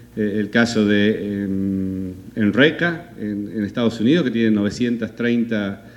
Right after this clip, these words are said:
cooperativas rurales, eh, todas agrupadas, pero que como están en el área rural igual que las nuestras, por ejemplo, manejan el precio de los fertilizantes. O sea, cuando ellas <laughs> compran,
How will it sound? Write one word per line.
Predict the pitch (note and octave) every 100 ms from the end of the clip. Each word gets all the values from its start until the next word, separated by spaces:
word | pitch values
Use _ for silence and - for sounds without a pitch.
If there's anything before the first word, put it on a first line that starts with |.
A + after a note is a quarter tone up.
| - -
cooperativas | - A2 G#2 G2+ A#2+ G2+
rurales, | G#2 A2 E3 C#3+ A#2 G#2+ -
eh, | A2+ G2+ G2 F#2 F#2+ - - -
todas | B2 A2+ A2+
agrupadas, | G#2+ G#2 F3 E3+ -
pero | A2 G#2
que | A2 G2+ - - - - - -
como | A2+ G#2+
están | - E3+ D#3
en | C3
el | B2
área | C#3 C3
rural | A#2+ C3+ C3
igual | A#2 B2 C3+ C3
que | A#2+
las | A#2
nuestras, | C#3+ D#3 C3+
por | B2 B2
ejemplo, | C#3+ F3+ G3 F#3+ E3
manejan | B2+ C3+ C3 B2
el | A#2+
precio | B2+ C#3 C3
de | A2
los | G#2+
fertilizantes. | G#2 G#2 G2+ A2 F#2+ F#2 G2
O | F#2
sea, | - A2
cuando | G#2+ G#2+ A2+ C3+
ellas | D3+ -
<laughs> | -
compran, | D3+ E3 E3 - A#3+ -